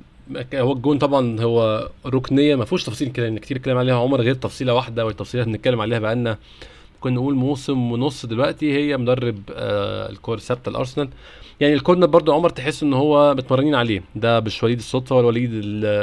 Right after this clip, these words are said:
الابتكار، يعني تحس الكورة دي اتعملوها قبل كده في التمرين.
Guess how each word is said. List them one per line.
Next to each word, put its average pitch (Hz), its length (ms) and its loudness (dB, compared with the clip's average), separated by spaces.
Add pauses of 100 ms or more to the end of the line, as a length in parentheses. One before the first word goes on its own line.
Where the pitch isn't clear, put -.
(140)
الابتكار، 110 520 0
يعني 98 220 -2
تحس - 260 -8
الكورة 113 200 -2
دي 120 80 0
اتعملوها 117 360 2
قبل 104 140 -2
كده 104 140 -4
في - 60 -16
التمرين. 98 300 -10